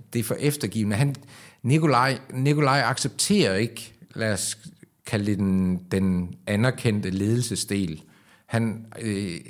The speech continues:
den teoretiske ledelsesdel, måske at man skal holde sig lidt på afstand, man skal ikke tale for hårdt, man skal have den rigtige retorik. Nikolaj vil det hele. Han vil ind og skælde ud,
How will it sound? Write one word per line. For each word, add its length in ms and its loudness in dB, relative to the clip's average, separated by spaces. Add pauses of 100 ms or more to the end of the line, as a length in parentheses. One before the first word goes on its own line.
(140)
den 120 2
teoretiske 760 0
ledelsesdel, 800 -2
måske 280 -2
at 60 2
man 140 0
skal 160 -6
holde 180 -2
sig 120 -4
lidt 220 -2
på 80 0
afstand, 600 2
man 200 -2
skal 180 -4
ikke 240 -8 (140)
tale 240 -2
for 100 -2
hårdt, 380 0
man 120 -4
skal 160 -6
have 100 -2
den 80 -4
rigtige 400 -4
retorik. 420 -4 (500)
Nikolaj 540 2
vil 240 0
det 80 0
hele. 380 0 (260)
Han 160 0
vil 100 2
ind 140 4
og 60 0
skælde 300 0
ud, 180 4